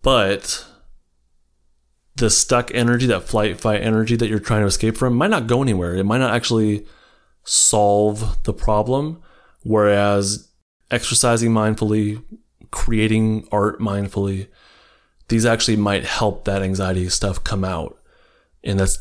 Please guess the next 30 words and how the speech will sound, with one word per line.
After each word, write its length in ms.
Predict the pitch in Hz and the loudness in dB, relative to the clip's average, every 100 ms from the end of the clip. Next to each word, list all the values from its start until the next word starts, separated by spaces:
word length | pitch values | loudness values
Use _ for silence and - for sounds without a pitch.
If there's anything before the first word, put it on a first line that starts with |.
| - | -2
different 360 | 104 107 95 | -2 -2 -4
person 280 | - 95 120 | -2 -2 0
to 60 | 123 | 0
person 260 | 107 95 | 0 0
again. 340 | 110 98 90 95 - _ _ _ _ _ | 0 0 -2 -4 -12 _ _ _ _ _
But, 160 | 101 92 | 0 2
uh, 500 | 90 87 85 78 80 | 2 0 -2 -4 -2
that's, 360 | 95 - - - _ _ - | -2 -2 -4 -8 _ _ -4
tuning 380 | - 147 143 | 0 2 2
out 280 | 117 110 107 | 2 2 2
is 80 | 101 | 0
a 40 | |
lot 360 | 95 98 104 104 | 0 2 2 2
different 400 | 107 98 101 95 | -2 -2 -4 -2
than 440 | 95 90 90 92 - - | 0 0 -2 -4 -10 -10
mindfully 760 | 113 98 95 95 95 101 95 92 | -6 -2 0 0 0 0 -2 0
being 200 | 95 95 | 0 0
with 140 | 92 | -2
yourself 380 | 92 - 90 - | -4 -4 -6 -4
and 100 | 90 | -4
allowing 380 | 90 87 87 90 | -4 -4 -2 -2
those 180 | 87 85 - | -4 -6 -8
feelings 360 | - 117 110 92 | -2 0 0 -2
to 100 | 101 | -2
go 140 | 95 | -2
through 200 | 87 120 | 0 0
and 100 | 101 | 0
do 60 | 95 | 0
their 120 | 90 | -2
job. 420 | 85 104 98 - | -2 -4 -4 -10